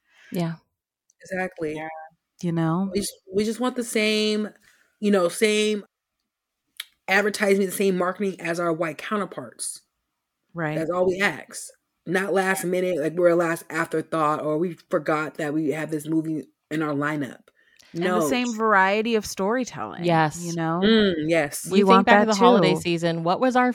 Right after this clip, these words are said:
Speaker 1: what was the movie? Three, Three Wise, whatever that movie was.
Speaker 2: Three Iron Man and a,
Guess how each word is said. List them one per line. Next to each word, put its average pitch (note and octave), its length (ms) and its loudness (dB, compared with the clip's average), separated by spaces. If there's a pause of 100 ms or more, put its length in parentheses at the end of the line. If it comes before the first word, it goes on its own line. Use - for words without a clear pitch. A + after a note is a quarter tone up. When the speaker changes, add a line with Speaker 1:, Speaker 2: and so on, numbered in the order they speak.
Speaker 1:
what F#3 220 -2
was C#4 160 -2
the E4+ 100 4
movie? C#4 580 6
Three, C4+ 720 2
Three B3 480 -2
Wise, A#3+ 500 2
whatever A3+ 400 2
that A#3+ 180 2
movie A3+ 280 -2
was. G#3+ 160 -4
Speaker 2:
Three B3 160 6
Iron B3+ 220 4
Man B3 220 4
and A#3+ 160 0
a, - 20 -6